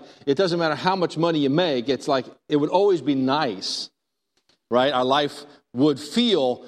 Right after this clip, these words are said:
better and easier if we made more money. Which leads us to one of the most <laughs> commonly misquoted and misunderstood verses in the Bible.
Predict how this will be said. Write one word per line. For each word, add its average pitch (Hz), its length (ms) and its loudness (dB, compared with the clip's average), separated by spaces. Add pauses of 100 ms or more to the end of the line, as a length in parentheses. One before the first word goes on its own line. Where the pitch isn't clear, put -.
better 123 460 0
and 139 220 -2
easier 156 800 0
if 131 300 -2
we 135 180 2
made 139 680 0 (720)
more 135 640 0 (840)
money. 175 400 -2 (1700)
Which 170 300 2
leads 214 360 2
us 156 240 0
to 170 200 2
one 196 240 0
of 180 100 -2
the 165 100 0
most 151 380 -2
<laughs> - 0 -
commonly 220 840 0 (280)
misquoted 190 1400 0
and 175 220 0
misunderstood 208 800 0
verses 175 440 0
in 160 100 2
the 151 100 0
Bible. 160 640 0